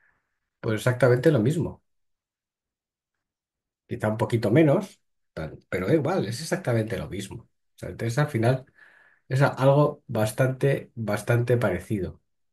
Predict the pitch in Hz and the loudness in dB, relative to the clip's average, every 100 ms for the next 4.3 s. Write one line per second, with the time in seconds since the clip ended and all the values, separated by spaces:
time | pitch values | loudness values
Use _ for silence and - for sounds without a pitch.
0 | _ _ _ - - 127 120 123 135 120 | _ _ _ -20 -8 0 4 4 6 6
1 | 117 - - _ 120 110 110 104 95 110 | 6 2 -10 _ -2 0 -2 -4 -6 -10
2 | 113 _ _ _ _ _ _ - _ - | -14 _ _ _ _ _ _ -20 _ -8
3 | - 135 120 135 190 202 202 185 214 139 | 0 2 2 4 4 4 4 4 6 4
4 | - - - | 2 -6 -18